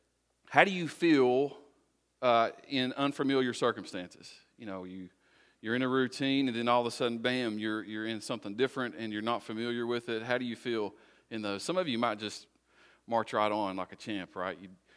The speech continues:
you handle that pretty well. Uh, some of you, you know, it may throw you for a loop, may knock you back just a little bit. I know for me, sometimes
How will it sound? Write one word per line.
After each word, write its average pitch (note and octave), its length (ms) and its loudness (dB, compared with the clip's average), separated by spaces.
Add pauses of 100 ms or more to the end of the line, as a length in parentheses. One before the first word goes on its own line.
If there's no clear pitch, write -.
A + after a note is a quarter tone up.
(280)
you B2+ 120 -4
handle D3+ 260 4
that G#2+ 160 0
pretty G#2+ 220 -6
well. F2+ 360 -6 (260)
Uh, F2+ 280 -6 (100)
some D3 220 0
of D#3 120 4
you, C#3+ 320 2 (680)
you A#2 60 -14
know, G2 100 -8
it F#2+ 60 -12
may A2+ 140 -4
throw A#2 200 -2
you G#2+ 120 -4
for G#2 200 -10
a - 20 -8
loop, G#2 260 -6 (680)
may A2 100 -6
knock A2+ 280 0
you G#2+ 80 -6
back G#2 260 0
just G#2 220 -12
a G#2 40 -14
little G2+ 200 -8
bit. F#2+ 340 -6 (800)
I B2+ 80 4
know C#3 160 4
for C3+ 120 -4
me, C3+ 200 2
sometimes B2 840 -2